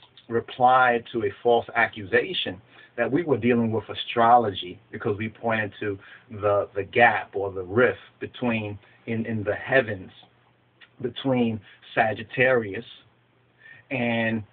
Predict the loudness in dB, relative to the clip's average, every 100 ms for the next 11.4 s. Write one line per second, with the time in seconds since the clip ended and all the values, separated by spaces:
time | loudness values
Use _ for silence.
0 | _ -12 -2 0 2 0 -4 -8 -12 -16
1 | -8 4 6 6 2 -14 -14 -20 _ _
2 | _ -2 2 4 2 0 -2 -8 -6 0
3 | 4 4 4 4 2 2 -2 -2 0 -2
4 | -2 2 4 4 0 -8 -20 _ 0 0
5 | 0 -2 -2 -4 -4 -4 -2 -4 0 2
6 | 4 2 0 -6 -6 -4 -4 -2 2 2
7 | 2 -2 -8 -10 -8 -4 0 0 0 -2
8 | 2 2 0 -2 -4 -4 -20 -4 0 2
9 | 4 2 2 0 2 0 -2 -4 -12 0
10 | 2 2 -2 -8 _ -20 0 0 0 -2
11 | 0 2 0 -8